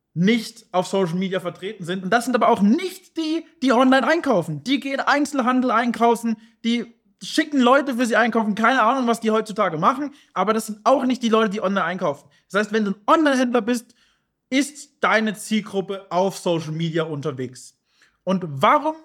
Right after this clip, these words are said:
ist es jetzt so, dass trotzdem dein Marketing nicht funktioniert oder du trotzdem den Glaubenssatz hast, dass es für dich nicht funktioniert? Und das ist der Grund, dass die Leute, mit denen du es probiert hast,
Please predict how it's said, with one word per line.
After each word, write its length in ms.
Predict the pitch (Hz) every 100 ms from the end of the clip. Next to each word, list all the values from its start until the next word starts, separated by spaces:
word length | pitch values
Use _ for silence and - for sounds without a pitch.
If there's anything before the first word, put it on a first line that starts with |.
| _
ist 160 | 269 269
es 80 | 240
jetzt 180 | 226
so, 140 | - 240
dass 260 | 233 -
trotzdem 680 | - - 156 - - - 240
dein 100 | 220
Marketing 440 | 190 202 254 - 208
nicht 140 | 196
funktioniert 540 | - 170 170 165 269 294
oder 140 | 202
du 80 | 214
trotzdem 800 | - - - 330 - - 240 233
den 160 | 214 190
Glaubenssatz 580 | 190 240 247 220 202
hast, 300 | 175 214 - _ _ _
dass 220 | - 226 233
es 180 | 220
für 160 | - 196
dich 200 | 165 165
nicht 200 | 156 -
funktioniert? 480 | 151 139 143 120 110 _ _ _
Und 100 | 156
das 140 | 240
ist 100 | 247
der 80 | 240
Grund, 400 | - 214 254 - _ _
dass 300 | 175 170 - _ _
die 60 | 160
Leute, 360 | 180 269 277
mit 180 | 214 185
denen 160 | 180 165
du 60 |
es 100 | 151
probiert 360 | - 131 254 294
hast, 320 | 277 277 -